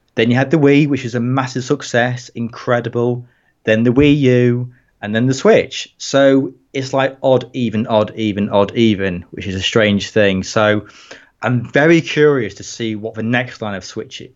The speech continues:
um, plans are. Whether they go maybe the iPad, iPhone route and just release, like, a second generation Switch.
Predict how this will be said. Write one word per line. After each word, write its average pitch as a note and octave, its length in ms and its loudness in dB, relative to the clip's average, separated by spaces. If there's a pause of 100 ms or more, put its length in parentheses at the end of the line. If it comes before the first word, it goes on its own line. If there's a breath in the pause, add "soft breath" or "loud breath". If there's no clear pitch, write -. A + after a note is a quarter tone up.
um, F#2 380 -4
plans G2 400 -6
are. F2+ 180 0
Whether C#3 220 2
they F3+ 180 4
go D#3+ 200 2
maybe C3 260 -2
the A#2+ 180 -6
iPad, C3 360 -2
iPhone A#2 460 -4
route F2+ 200 -6
and G2 100 -10
just G#2 240 -6
release, A2 300 0
like, G2+ 140 -6
a - 40 -16
second A#2+ 320 -6
generation A#2 540 2
Switch. F3 520 0